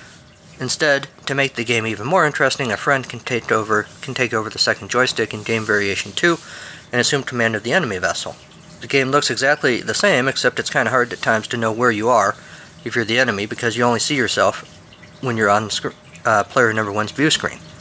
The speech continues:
All in all, the cartridge still sports the quick and fun arcade, uh, style gameplay iMagic's games were noted for. It also has a few visuals and audio touches that today may seem dated, but next to some other,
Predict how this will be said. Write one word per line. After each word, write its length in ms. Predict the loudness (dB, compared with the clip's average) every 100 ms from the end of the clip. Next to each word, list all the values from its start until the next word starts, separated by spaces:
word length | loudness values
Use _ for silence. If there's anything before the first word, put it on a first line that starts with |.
| -4
All 160 | 0 2
in 60 | 4
all, 140 | 2
the 60 | 2
cartridge 360 | 0 0 -2
still 180 | 0 0
sports 360 | 0 0 0 -2
the 80 |
quick 320 | -4 0 0 -4
and 100 | -8
fun 380 | 0 2 2
arcade, 460 | 2 2 2 0 0 -6 -20 -20 -18 -10
uh, 160 | -8 -2
style 320 | 2 4 4
gameplay 460 | 2 2 0 0
iMagic's 500 | 2 0 0 -2 -4
games 280 | -6 -8 -8
were 60 | -4
noted 300 | 0 2 2
for. 260 | 2 2 0 -12 -14 -14 -14 -14 -6
It 60 | 0
also 240 | 0 2
has 80 | 2
a 60 | 0
few 200 | -2 2
visuals 420 | 2 2 0 2
and 80 | 2
audio 240 | 2 0
touches 380 | 0 0 0 -2
that 160 | -2 0
today 260 | 2 2
may 160 | 2 -2
seem 240 | -4 -6
dated, 360 | 0 2 2 0
but 140 | 0 0
next 160 | -2 -4
to 80 |
some 260 | 0 0 0
other, 260 | 0 0